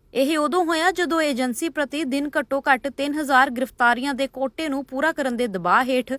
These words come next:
ਲਾਸ ਐਂਜਲਸ ਤੋਂ ਨਿਊਯਾਰਕ ਤੱਕ ਸ਼ਹਿਰਾਂ ਵਿੱਚ ਕਾਰਜ ਸਥਾਨਾਂ, ਅਦਾਲਤਾਂ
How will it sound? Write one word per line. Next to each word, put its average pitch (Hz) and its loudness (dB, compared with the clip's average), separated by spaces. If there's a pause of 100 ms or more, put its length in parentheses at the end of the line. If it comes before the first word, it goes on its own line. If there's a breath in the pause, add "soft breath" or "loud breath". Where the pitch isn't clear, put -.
(300 loud breath)
ਲਾਸ 269 4
ਐਂਜਲਸ 302 -2
ਤੋਂ 311 -4
ਨਿਊਯਾਰਕ 285 0
ਤੱਕ 269 -4
ਸ਼ਹਿਰਾਂ 262 0
ਵਿੱਚ 262 -8
ਕਾਰਜ 214 0
ਸਥਾਨਾਂ, 208 -4 (300 soft breath)
ਅਦਾਲਤਾਂ 220 4